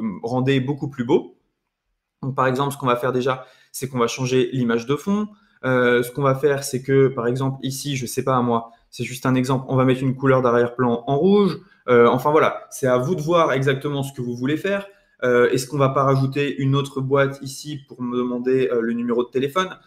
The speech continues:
Bref, vous créez votre propre système, tout simplement. Donc là, en rouge, c'est moche, hein.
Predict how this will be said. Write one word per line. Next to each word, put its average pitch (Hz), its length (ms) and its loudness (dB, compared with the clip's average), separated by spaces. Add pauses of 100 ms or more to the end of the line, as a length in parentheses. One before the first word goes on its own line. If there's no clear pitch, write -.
(140)
Bref, - 300 0
vous 139 160 -8
créez 185 400 4
votre 131 280 0
propre - 360 -2
système, 190 440 -4 (380)
tout - 120 -20
simplement. 131 680 -4 (140)
Donc 117 120 -8
là, 135 120 2
en 117 180 4
rouge, 117 200 -2
c'est - 120 -6
moche, 175 300 -2
hein. 185 140 -6